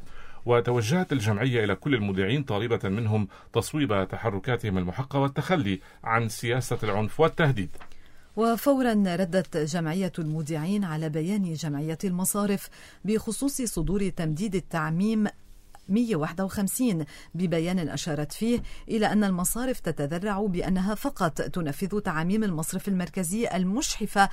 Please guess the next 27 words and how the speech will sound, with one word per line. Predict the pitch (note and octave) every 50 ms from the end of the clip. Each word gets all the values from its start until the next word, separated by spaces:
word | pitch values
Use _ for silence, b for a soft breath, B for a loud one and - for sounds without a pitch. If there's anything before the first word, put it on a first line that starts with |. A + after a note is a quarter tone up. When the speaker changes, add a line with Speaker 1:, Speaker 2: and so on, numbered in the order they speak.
| B B B B B -
Speaker 2:
في | A#3+ A#3
حق | - - D4+ - -
المودعين، | A3+ F#3+ F3 F3 E3 E3 F#3 F#3+ A#3+ A#3+ G3+ D#3 - B B B B B
وهي | - F3 F#3 - E3+
المؤتمنة | G3+ E3 E3 E3 D#3 - - - C4+ C4 A3+ E3 D3+
على | C#3+ D3 D#3 D#3 D#3 C3
أموال | D3 D#3+ E3 F#3 G3 F#3
المودعين | D#3+ D3 D3 D#3 D3+ C#3+ D#3 D#3 F#3 A#3+ A#3+ G#3
بصفة | D#3+ D3 - - D3+ - - D3+ -
مباشرة | A3+ G#3+ G#3+ A#3+ A3 A3+ A#3 A3 - A#3 G#3 G3 F#3+ F#3+ B B B B B -
وعبر | F3+ F3 F3+ F3+ F#3 G3
عقود | F3+ F3 E3 F3 E3+ - B3+ C#4+ A#3+ A3
مباشرة | B3 A3+ A3 A3+ B3 G#3+ B3 B3+ G#3 - G3+ E3 D3+ D#3+ - - E3
بين | E3+ F3 E3+ D#3+
المودعين | D3 D3+ D3+ E3 F#3 E3 G3+ F#3+ F#3+ A#3 B3 A#3+
والمصارف، | G#3 G#3 A#3 A#3 A3+ A3+ - - A#3 G#3 E3 D#3+ D#3 D3 - B B B B B -
وبالتالي | A3+ A#3+ B3+ - - - B3 G#3+ E3+ D#3
علاقة | C#3 C#3+ C#3 C#3+ D3 - - F3 -
المودعين | G#3 G3+ G3 G3+ G#3 F#3 G3+ F#3 F#3 A3 B3 B3 A3+ - -
هي | - F#3+ G3 B3 D4 C#4 B3 F#3 D#3
مع | C#3+ - - G#3+ A#3+
المصارف | A#3 A3 A#3 A3+ - A#3 A#3 A3 A3 G#3+ - - - - -
وليست | E3+ D3 C#3 C#3 - - F#3+ - -
فقط | - C4+ C4+ - - A3+ G3+ - - B B B B B
مع | G3 G#3 G3+ F3+ F3
البنك | D#3+ D#3 D3 D#3+ D#3 D#3 - -
المركزي. | D3+ C#3+ C#3+ D#3+ A3 A3+ - G#3 F3 D3 - -